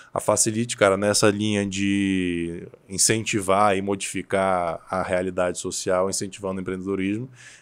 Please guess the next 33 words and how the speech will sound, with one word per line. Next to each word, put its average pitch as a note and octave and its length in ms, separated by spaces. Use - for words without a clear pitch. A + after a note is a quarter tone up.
eles G2 280
abrem A2+ 340
a A2+ 60
primeira A2+ 340
empresa G#2+ 420
da G#2+ 80
pessoa G#2 460
de A2 100
graça, F#2+ 380
eles F2 100
não F#2 140
cobram G2 300
nada. E2 260
Então, G2 340
link A2 260
aqui A#2 160
no B2+ 80
chat. B2+ 500
Facilite A#2 460
vai A2 100
fazer G#2 240
esse G2 120
trabalho G2+ 320
de - 60
consultoria G#2 420
pra G#2 100
abrir G2+ 240
o G2 60
seu G2 180
C - 140
N G2+ 100
P G#2 160
J, G2 420